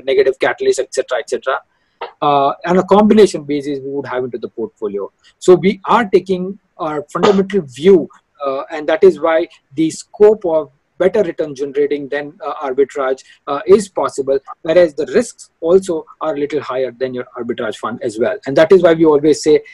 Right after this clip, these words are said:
it is a debt plus kind of, uh, category of investments rather than debt minus.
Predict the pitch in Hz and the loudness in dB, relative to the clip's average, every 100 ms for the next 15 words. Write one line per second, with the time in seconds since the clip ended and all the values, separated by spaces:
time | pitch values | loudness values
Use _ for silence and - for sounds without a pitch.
0 | - - 143 139 127 151 190 - _ - | -12 -6 -2 -2 0 2 2 0 _ -10
1 | 143 156 185 - - 165 170 170 - 180 | -2 0 -2 -4 -6 -2 -2 -2 -6 -6
2 | 147 165 147 160 160 160 165 160 151 156 | -2 -2 -2 -2 -2 0 -2 -4 -6 -4
3 | 151 180 190 190 _ - 143 135 139 139 | -4 -6 -8 -10 _ -8 -2 -2 -2 -6
4 | 131 127 127 120 104 101 - | -4 -6 -6 -10 -10 -12 -16